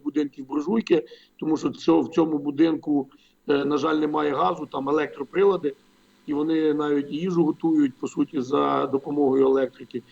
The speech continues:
Коли буде тут відновлено, на зар-, наразі важко прогнозувати. Е, схожа ситуація також і в частині мікрорайону в Дальніх Гречанах. Там є кілька багатоповерхівок на вулиці Волочиській,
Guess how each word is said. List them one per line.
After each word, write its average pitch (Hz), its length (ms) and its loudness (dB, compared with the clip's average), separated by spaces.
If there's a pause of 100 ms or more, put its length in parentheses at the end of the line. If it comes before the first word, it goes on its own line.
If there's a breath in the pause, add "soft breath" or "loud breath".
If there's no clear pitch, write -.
(320 soft breath)
Коли 190 260 4
буде 185 260 2
тут 175 240 -6
відновлено, 175 580 4
на 147 140 -4
зар-, 165 320 -2
наразі 147 380 -4
важко 139 380 -2
прогнозувати. 117 520 -16 (500 soft breath)
Е, 123 80 4
схожа 208 320 4
ситуація 185 540 0
також 175 400 -2
і 175 80 -6
в 139 80 -10
частині 170 580 -2
мікрорайону 160 540 0
в 147 60 -6
Дальніх 147 320 -2
Гречанах. 185 500 -4
Там 147 160 -4
є 147 80 2
кілька 151 340 -2
багатоповерхівок 139 960 0
на 143 80 2
вулиці 143 420 0
Волочиській, 135 640 2